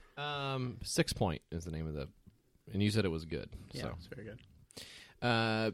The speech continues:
Speaker 1: The Thing. We're watching The Thing right now. We're watching John Carpenter's.
Speaker 2: Yeah, we're watching The Thing. We're watching Jesse's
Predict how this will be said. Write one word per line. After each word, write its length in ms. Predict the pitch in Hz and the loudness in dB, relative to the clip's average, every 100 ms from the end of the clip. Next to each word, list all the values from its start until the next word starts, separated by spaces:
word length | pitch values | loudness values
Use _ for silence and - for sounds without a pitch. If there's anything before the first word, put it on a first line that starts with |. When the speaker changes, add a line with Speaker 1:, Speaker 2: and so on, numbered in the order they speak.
| - | 2
Speaker 1:
The 120 | 120 | 2
Thing. 340 | - 170 180 127 | 2 4 2 2
We're 100 | 120 | 4
watching 320 | 143 170 147 | 4 4 0
The 80 | 110 | 0
Thing 260 | - 117 | 2 4
right 140 | 101 92 | 4 2
now. 140 | 92 | 2
We're 40 | |
watching 260 | 92 104 92 | 2 2 0
John 360 | 90 95 107 117 | 0 2 2 0
Carpenter's. 680 | 107 95 90 82 78 78 | 2 2 2 -2 -2 -2
Speaker 2:
Yeah, 120 | 135 | 0
we're 40 | 127 | 2
watching 300 | 127 139 123 | 2 2 0
The 100 | 117 | 0
Thing. 300 | - 135 117 | 2 4 4
We're 100 | 117 | 2
watching 520 | 117 123 120 120 127 - - _ _ _ _ - | -2 -2 -4 -4 -6 -10 -18 _ _ _ _ 0
Jesse's 640 | 127 127 120 117 - - | 2 2 0 -2 -6 -10